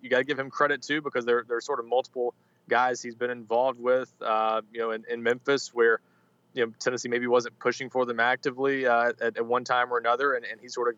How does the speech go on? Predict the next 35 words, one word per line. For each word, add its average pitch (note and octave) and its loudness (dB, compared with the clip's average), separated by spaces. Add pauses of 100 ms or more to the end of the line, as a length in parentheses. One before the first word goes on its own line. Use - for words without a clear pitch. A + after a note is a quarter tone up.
kept - -2
Tennessee B2 -2
in C3 2
it C#3+ -4
by A2 2
maintaining A#2 -8
good B2 0
relationships A2+ -2
with - -16
those G#2+ 0
guys. G#2 6
So G#2+ 0
give G#2+ -4
him A2 -12
credit A#2 2
also A2+ 4
for A2 -4
the, A2 2 (340)
the A2 0
Whitehaven A#2 2
trio A#2 4
of G#2 -2
Martavius A2 -2
French A2+ 2
and G#2+ 0 (320)
Tamario A2+ 4
McDonald A2+ 2
and G#2+ -6
Bryson A2+ 4
Eason A2+ -4
that A2+ 2
he A2+ 0
helped A#2 2
Tennessee A#2 -4
land A2+ 2